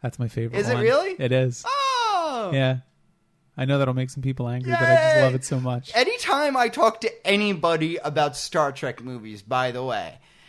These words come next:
Speaker 2: the first thing everybody says is, "Oh, well, it has that one. <laughs> Ha, ha, ha. There's whales." So,
Speaker 1: I
Speaker 2: that's the only Star Trek movie anybody seems to know.
Speaker 1: That's coming in two weeks, and I will just say that as the Wrath of Khan,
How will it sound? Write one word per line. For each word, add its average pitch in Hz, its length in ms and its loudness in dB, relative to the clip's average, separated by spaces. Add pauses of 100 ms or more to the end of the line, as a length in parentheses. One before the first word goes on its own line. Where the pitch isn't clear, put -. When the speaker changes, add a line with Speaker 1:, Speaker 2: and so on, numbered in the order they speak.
(240)
Speaker 2:
the 127 160 -10
first 233 480 0
thing 202 240 2
everybody 160 400 0
says 156 280 -4
is, 131 180 -8 (120)
"Oh, 175 280 4
well, 127 300 -2
it - 20 0
has 165 300 4
that 156 220 2
one. 165 300 2
<laughs> 170 40 -4
Ha, 269 160 8
ha, 220 180 6
ha. 165 400 2 (340)
There's 175 240 -2
whales." 135 800 -4 (1500)
So, 117 440 -4 (340)
Speaker 1:
I - 120 -14 (300)
Speaker 2:
that's 165 300 0
the 214 140 2
only 202 300 4
Star 175 280 0
Trek 160 260 -4
movie 147 340 -4
anybody 120 420 -4
seems 107 400 -14
to - 80 -12
know. 78 320 -12
Speaker 1:
That's 139 200 0
coming 156 280 2
in 160 80 -4
two 147 200 -4
weeks, 117 320 -6
and 117 100 -2
I 113 60 0
will 123 100 -2
just 120 200 -6
say 110 160 -2
that 107 160 -6
as 113 240 -4
the 120 100 -2
Wrath 113 260 -4
of 110 120 -8
Khan, 120 440 -6